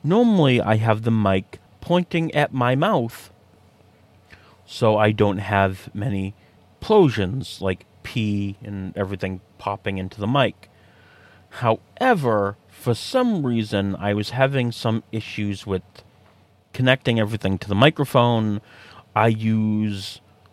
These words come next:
um, something called Voice Meter, and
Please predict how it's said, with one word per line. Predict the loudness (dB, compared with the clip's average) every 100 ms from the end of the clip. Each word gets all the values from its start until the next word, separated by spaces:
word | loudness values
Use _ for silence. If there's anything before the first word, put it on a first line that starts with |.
| _ _ _
um, | 0 0 0 -4 -8 -12 _ _ _ _ -4
something | -2 0 -2
called | 0 0 0
Voice | 2 4 4 2
Meter, | 2 4 4 4 2 -2 -10 -20 -20 -20 -20 _ _ _ _ _ _ _ -20 _ _ _ -4
and | 2 4 4 2 0 -4